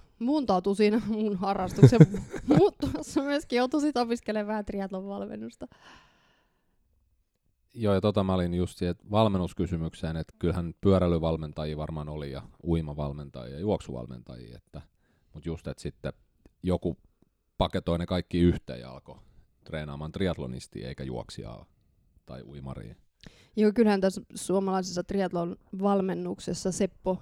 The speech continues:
Speaker 1: Nitti Nuttila on niinku tehnyt aivan järjettömän työn ja, ja tota, hänkin hän oli kestävyysjuoksuvalmentaja,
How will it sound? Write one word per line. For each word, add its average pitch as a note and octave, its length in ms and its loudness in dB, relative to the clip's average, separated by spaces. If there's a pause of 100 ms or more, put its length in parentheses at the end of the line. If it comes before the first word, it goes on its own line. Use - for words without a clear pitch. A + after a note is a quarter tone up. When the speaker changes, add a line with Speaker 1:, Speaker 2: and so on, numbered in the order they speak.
Speaker 1:
Nitti G#3+ 320 -2
Nuttila F3+ 480 -4
on F#3+ 120 -8
niinku F3+ 180 -6
tehnyt F3 260 -4
aivan F#3 260 -2
järjettömän F#3+ 640 -4
työn F#3+ 280 0
ja, F#3 180 -4 (560)
ja F#3+ 180 -6
tota, F#3+ 520 -8 (640)
hänkin F3 360 -4
hän F#3 140 -2
oli F#3 160 0
kestävyysjuoksuvalmentaja, F#3+ 2000 -4